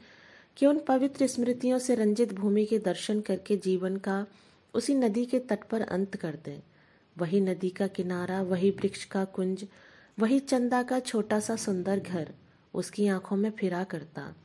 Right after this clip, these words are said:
और वह पौधा जिसे उन दोनों ने मिलकर सींचा था, उसमें तो मानो उनके प्राण ही बसते थे। क्या वह दिन भी आएगा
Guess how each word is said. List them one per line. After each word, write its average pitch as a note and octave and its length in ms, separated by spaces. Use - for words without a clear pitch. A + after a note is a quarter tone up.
और F3 160
वह F#3+ 140
पौधा F#3 560
जिसे B3 240
उन C#4 180
दोनों C4 300
ने C4+ 100
मिलकर A3+ 380
सींचा G#3 460
था, G3 360
उसमें G#3+ 300
तो G#3+ 120
मानो G3 360
उनके G3 300
प्राण F3+ 340
ही A3 120
बसते E3+ 440
थे। C#3 140
क्या E3+ 180
वह F#3 140
दिन G3 220
भी G#3+ 160
आएगा G#3+ 460